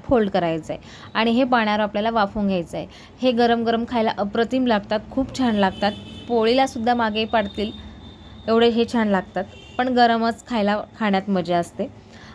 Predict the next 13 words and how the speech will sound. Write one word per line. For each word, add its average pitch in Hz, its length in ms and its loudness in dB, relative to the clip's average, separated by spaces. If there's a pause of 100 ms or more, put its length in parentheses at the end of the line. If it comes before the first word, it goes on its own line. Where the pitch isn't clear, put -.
आता 226 200 2
इथे 240 160 2
गंगाफळची 233 560 0
जी 233 120 -2
भाजी 214 280 0
आहे 202 240 0
ते 220 60 -2
कांदा 202 320 0
लसूण 202 360 0
न 220 240 2
टाकता 233 280 0
केलेली 196 420 2
आहे. 180 200 0